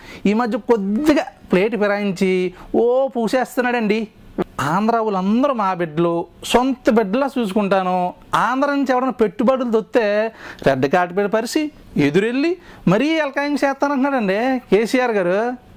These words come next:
అయితే చిన్న డౌట్ అండి, తీరా పెట్టుబడులతో ఆంధ్ర నుంచి వచ్చిన తర్వాత, "అదిగో ఆంధ్ర నుంచి పెట్టుబడులు తెచ్చారు, లాభాలు గడించారు, తెలంగాణ మొత్తం దోచుకు తిన్నారు"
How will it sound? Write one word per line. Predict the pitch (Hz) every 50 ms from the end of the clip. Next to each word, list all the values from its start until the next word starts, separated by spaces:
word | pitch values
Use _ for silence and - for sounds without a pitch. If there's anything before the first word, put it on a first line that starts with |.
| - - - -
అయితే | 175 214 214 285 240 214 208 220 262 320 427 - - - - - - - - - - - 262
చిన్న | 254 269 294 294 302 302
డౌట్ | 277 220 240 247 240 254
అండి, | 254 247 226 226 226 233 - - - - - - -
తీరా | 151 147 156 180 208 233 262 285 285
పెట్టుబడులతో | 277 - 262 233 - 269 220 247 254 247 247 240 214 254 247
ఆంధ్ర | 233 220 220 220 226 233 233 233
నుంచి | 233 214 202
వచ్చిన | 175 - - 226 214
తర్వాత, | 180 175 151 160 175 185 180 160 - - 143 139 143 147 143 147 151 151 - - - - - - - - - - - - - -
"అదిగో | 190 214 214 233 254
ఆంధ్ర | 262 247 214 208 214 220 233 233 240
నుంచి | 240 220 214
పెట్టుబడులు | 208 208 170 226 196 214 208 214 202 185 196
తెచ్చారు, | 185 - - 196 196 185 185 190 190 190 190 190 208 - - - - - - 143
లాభాలు | 160 170 190 208 220 220 220
గడించారు, | 208 208 202 214 208 196 185 202 196 196 196 196 196 196 196 202 196 - - - - - -
తెలంగాణ | 240 247 247 262 262 262 262 254 254 262 254
మొత్తం | 247 254 269 269 - - - - - - - 302 302 269
దోచుకు | 254 254 247 214 247 247
తిన్నారు" | 214 240 226 233 233 233 226 226 226 226 226 226 226 226 233 269